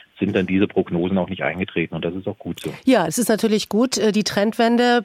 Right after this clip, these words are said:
Speaker 2: Das ist jetzt die Frage, lag das wirklich schon an der Bundesnotbremse? Die ist ja erst seit zwei Wochen, greift die ja erst. Kann die so viel bewirken?
Speaker 1: Ja, wir haben eigentlich mehrere Kombinationen, die hier zusammengreifen. Zum einen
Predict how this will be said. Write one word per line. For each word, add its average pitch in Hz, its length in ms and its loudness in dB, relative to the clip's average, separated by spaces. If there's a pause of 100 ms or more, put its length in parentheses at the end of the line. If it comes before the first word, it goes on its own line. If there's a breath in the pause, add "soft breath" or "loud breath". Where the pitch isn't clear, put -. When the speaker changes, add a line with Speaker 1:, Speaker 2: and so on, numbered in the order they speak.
(160)
Speaker 2:
Das 190 180 -2
ist 208 80 -4
jetzt 247 180 0
die 214 60 2
Frage, 175 380 -2
lag 180 280 2
das 202 240 0
wirklich 226 300 2
schon 233 160 0
an 208 140 0
der 190 100 4
Bundesnotbremse? 220 920 2
Die 208 140 2
ist 233 160 0
ja 214 60 2
erst 208 180 0
seit 185 180 0
zwei 202 280 0
Wochen, 202 480 2
greift - 320 -2
die 214 80 2
ja 165 100 2
erst. 147 320 -2
Kann 240 200 0
die 233 180 4
so 214 180 2
viel 277 220 0
bewirken? 208 540 2 (1080 loud breath)
Speaker 1:
Ja, 80 220 -2
wir 95 120 0
haben 113 140 -4
eigentlich 104 240 -4
mehrere 110 260 0
Kombinationen, 98 760 -2
die 92 60 -2
hier 87 120 -2
zusammengreifen. 82 720 -4
Zum - 180 -10
einen 92 320 -2